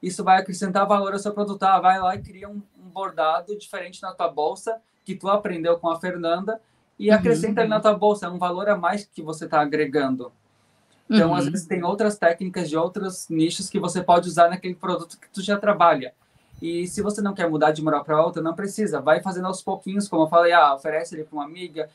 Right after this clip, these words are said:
Speaker 1: pra uma outra amiga, e quando tu vê, tu tá fazendo de tudo um pouco,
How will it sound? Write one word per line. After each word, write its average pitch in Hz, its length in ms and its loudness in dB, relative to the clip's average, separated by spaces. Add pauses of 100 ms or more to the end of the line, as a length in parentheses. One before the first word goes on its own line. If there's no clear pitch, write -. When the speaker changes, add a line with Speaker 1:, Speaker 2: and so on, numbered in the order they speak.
(160)
Speaker 1:
pra 180 100 -4
uma 160 60 6
outra 156 180 0
amiga, 165 320 -6
e 175 60 -10
quando 196 280 -6
tu 165 140 -8
vê, 165 340 -8 (220)
tu 190 100 -14
tá 190 160 0
fazendo 190 480 -2
de 175 160 -4
tudo 196 280 -4
um 202 100 0
pouco, 190 560 0